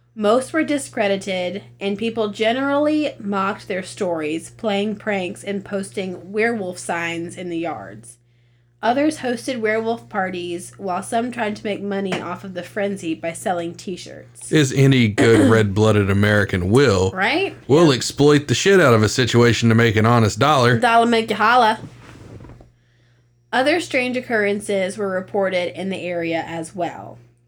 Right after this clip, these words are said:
Speaker 1: In January of nineteen ninety-two,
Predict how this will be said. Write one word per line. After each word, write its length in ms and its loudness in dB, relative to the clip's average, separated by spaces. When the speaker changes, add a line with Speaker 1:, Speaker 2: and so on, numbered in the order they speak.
Speaker 1:
In 180 -4
January 680 -2
of 120 -2
nineteen 440 -4
ninety-two, 840 -6